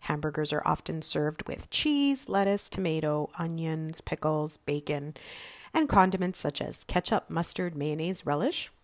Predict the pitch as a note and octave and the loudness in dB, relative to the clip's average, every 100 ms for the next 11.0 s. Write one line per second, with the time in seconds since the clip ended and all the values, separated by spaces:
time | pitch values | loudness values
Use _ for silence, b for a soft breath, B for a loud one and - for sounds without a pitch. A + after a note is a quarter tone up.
0 | - G#4 F4+ C4+ A3+ - F#3+ F#3+ A3 - | -8 -6 0 2 2 2 0 0 0 0
1 | D#3+ A#3 - - C4 - - - - - | 0 2 2 2 2 -2 -10 -18 -20 -20
2 | _ B B B B B B B _ G3+ | _ B B B B B B B _ 0
3 | - G#3 F3+ - - G#3+ D#4+ - - - | 4 4 4 -2 6 8 8 4 0 0
4 | A3+ - G3 B3+ - D3+ D3 - - - | -6 -4 -2 2 2 0 -2 -4 -4 0
5 | G#3 G#3 - D3 B2+ - - - - - | 0 0 0 -2 -2 2 4 4 0 -18
6 | - _ _ _ _ _ _ _ - G3+ | -20 _ _ _ _ _ _ _ -2 4
7 | G3+ F#3+ - E3+ F3+ E3+ - E3 - - | 6 6 4 2 2 -2 0 -2 -2 0
8 | A3 A3 F3+ - - - _ _ A3 - | 2 2 0 -2 -4 -6 _ _ -2 0
9 | - C#4 - D#4+ D4+ C#4+ - D#3 D3+ C#3+ | 2 0 0 0 0 -2 -4 -6 -6 0
10 | - - _ C#4 D#4+ - - D3+ - - | 0 0 _ 0 2 2 -2 -2 -4 -8